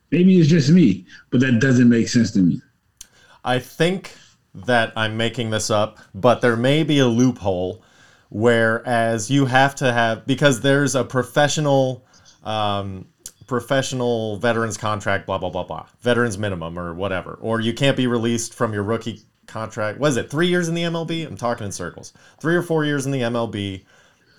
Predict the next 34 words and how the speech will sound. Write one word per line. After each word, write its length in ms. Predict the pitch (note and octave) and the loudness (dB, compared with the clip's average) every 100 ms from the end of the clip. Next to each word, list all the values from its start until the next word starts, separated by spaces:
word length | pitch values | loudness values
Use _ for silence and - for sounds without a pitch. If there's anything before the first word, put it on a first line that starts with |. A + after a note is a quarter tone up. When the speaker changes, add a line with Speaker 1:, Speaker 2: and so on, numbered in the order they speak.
| - | -6
Speaker 2:
until 260 | B2 C3+ C#3 | -2 4 4
Speaker 1:
It's 140 | C#3 | 6
Speaker 2:
you 80 | - | 4
can 160 | B2 | 2
Speaker 1:
six. 360 | A2 - - _ - | -2 -8 -12 _ -6
Speaker 2:
Is 120 | D3 | -2
it 120 | E3 - | -2 -2
six? 500 | - D3+ F#3+ F#3 - | 0 4 6 4 2
Speaker 1:
Six. 240 | - - | -6 0
Speaker 2:
I 80 | D3 | 2
thought 180 | F#3+ G3+ | 4 4
it 80 | G#3 | 2
was 180 | D#3+ | 0
Speaker 1:
They 80 | C#3 | 4
Speaker 2:
three 80 | D3+ | 4
Speaker 1:
have 100 | F3+ | 6
Speaker 2:
or 40 | |
Speaker 1:
to 80 | E3 | 6
do 160 | D#3+ C3+ | 6 6
six 400 | - F#3+ F#3 - | 4 2 2 4
years 240 | F#3+ E3+ | 4 6
of 80 | D#3+ | 4
service, 540 | - F3+ D#3+ G2+ E2+ | 2 2 4 2 0
bro. 280 | F#2+ G2+ A2+ - _ _ _ _ _ - | 2 2 0 -2 _ _ _ _ _ -10
Speaker 2:
I 80 | A#2+ | -8
thought 280 | - D#3+ | 0 2
it 100 | F#3+ | 2
was 280 | D#3+ C#3+ - | 0 -2 -4
three 440 | - C3+ D3+ D#3 D#3+ | -8 -4 -2 -2 0
or 220 | C3+ B2 | -2 -2
four 480 | - - C#3 C3 A#2 | -4 0 4 4 4
until 340 | A2+ B2+ A#2 | 2 0 2
you 140 | A2+ | 0
can 580 | A2+ A#2 G#2+ G2+ F#2+ F#2 | -2 -2 -2 -4 -6 -10